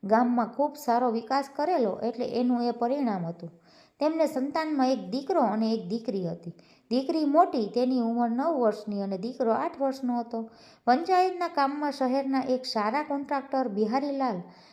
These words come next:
તે સરપંચને ત્યાં અવારનવાર રસ્તાઓના બિલ કે ખડિયાળના બિલ પાસ કરાવવાના આવવાના હોય કે નવું કોઈ કામ રાખવાનું હોય, ત્યારે તેઓ સરપંચને મળતા અને તેમને ઘરે આવતા. આમ તેમની દોસ્તી ખૂબ ગાઢ હતી.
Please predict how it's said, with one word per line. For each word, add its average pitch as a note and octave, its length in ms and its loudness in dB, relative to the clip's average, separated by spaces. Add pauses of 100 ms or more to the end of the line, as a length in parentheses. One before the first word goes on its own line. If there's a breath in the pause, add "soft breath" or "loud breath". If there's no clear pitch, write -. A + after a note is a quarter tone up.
(160 loud breath)
તે C#4+ 120 8
સરપંચને C#4 680 -2
ત્યાં A#3+ 300 0
અવારનવાર A3+ 600 2
રસ્તાઓના G#3+ 640 -2
બિલ B3+ 320 -2
કે G3+ 380 -4 (360 loud breath)
ખડિયાળના G#3+ 580 2
બિલ B3+ 260 -2
પાસ A#3 380 -2
કરાવવાના F3+ 440 -2
આવવાના B3 460 0
હોય C4+ 260 4 (760 loud breath)
કે C4 240 6
નવું B3 380 4
કોઈ B3+ 180 6
કામ C4 360 2
રાખવાનું F#3 520 -4
હોય, E3+ 160 -2 (480 soft breath)
ત્યારે E4 260 6
તેઓ D4+ 280 4
સરપંચને A#3+ 500 0
મળતા B3+ 400 2
અને A#3+ 280 0
તેમને A#3 340 0
ઘરે G3+ 300 0
આવતા. F3+ 360 -2 (460 soft breath)
આમ D#4+ 280 2
તેમની C#4+ 280 0
દોસ્તી G3+ 480 0 (100)
ખૂબ G#3 300 0
ગાઢ G3 300 2
હતી. F3+ 280 -4